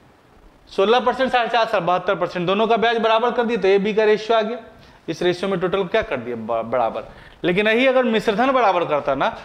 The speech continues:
तो एक सौ बारह ए करना, एक सौ छत्तीस ए या एक सौ बहत्तर बी करना पड़ता। चल, कितना आसानी से बना पा रहे हो? नहीं, तो जितना question है ना,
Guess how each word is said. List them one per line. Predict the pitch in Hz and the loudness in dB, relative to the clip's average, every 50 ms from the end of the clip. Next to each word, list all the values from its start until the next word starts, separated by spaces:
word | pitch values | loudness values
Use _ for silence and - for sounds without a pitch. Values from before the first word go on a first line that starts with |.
| - - - - - | -20 -20 -20 -12 -4
तो | - 160 | -2 -2
एक | 160 156 | -2 -2
सौ | - - 185 | -2 -2 0
बारह | 160 156 156 156 160 180 214 | 2 2 2 4 4 4 4
ए | 226 226 226 | 2 2 2
करना, | 226 220 220 214 214 196 | 2 2 0 0 0 -2
एक | 185 175 | -4 -2
सौ | - 202 | -2 -4
छत्तीस | 185 - 185 165 165 - 220 208 220 | -4 -2 -4 -6 -4 -4 -6 -2 0
ए | 262 247 | 2 2
या | 214 180 156 | 4 4 2
एक | 151 - | 0 0
सौ | - 160 | -2 -2
बहत्तर | 143 143 143 135 - 160 143 | -2 -2 -2 -2 -2 -2 -2
बी | 139 139 131 | -2 -4 -4
करना | 127 131 123 120 120 117 | -4 -4 -6 -4 -6 -8
पड़ता। | - 117 113 - - - - - - - - _ _ _ _ _ - | -8 -8 -10 -10 -16 -20 -20 -20 -20 -20 -20 _ _ _ _ _ -10
चल, | - 135 120 - - - - - - - - - _ _ _ _ _ _ - _ - - - - - - - - - - - - - - - - - - - - - - - - | -8 -8 -8 -8 -12 -18 -20 -20 -20 -20 -20 -20 _ _ _ _ _ _ -20 _ -20 -20 -20 -20 -20 -20 -20 -20 -20 -20 -20 -20 -20 -20 -20 -20 -20 -20 -20 -20 -20 -20 -8 -6
कितना | 202 185 240 254 262 | -4 0 2 2 2
आसानी | 262 240 247 220 220 226 | 2 2 0 0 0 0
से | 220 226 196 | -2 0 0
बना | 180 170 151 139 | 0 2 0 0
पा | - 131 117 | 0 0 -2
रहे | 117 120 | 0 0
हो? | 135 | 0
नहीं, | 185 240 247 196 160 127 117 - - - - - - - - | 0 0 0 0 0 -2 -4 -8 -12 -18 -20 -20 -20 -8 -4
तो | 180 | -2
जितना | 160 143 170 160 220 233 262 262 | 0 0 0 -2 0 0 0 0
question | 262 262 214 202 208 - - 269 233 185 | 0 0 -2 -2 -2 0 -2 0 0 0
है | 143 | 0
ना, | 151 - - - - | -2 -2 -4 -6 -12